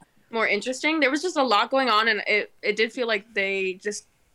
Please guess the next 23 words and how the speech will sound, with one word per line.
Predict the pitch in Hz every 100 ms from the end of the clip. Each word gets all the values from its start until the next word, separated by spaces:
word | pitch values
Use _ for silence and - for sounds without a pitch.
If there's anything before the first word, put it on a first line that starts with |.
| _ _
try | - 208
to |
push | 196 - 220 -
so | - 214
much | 214 202 -
content | - 202 208 202
into | 175 202 202
one | 180 185
movie. | 180 185 202
And | 233 - - - - 240
it |
was | 285 277
really | 214 214 233
long, | 208 196 214 220
and | 202
I | 202
was | 202
kinda | 269 240
bored | 190 175
for | 185 196
half | 185 190
of | 196
it. | - -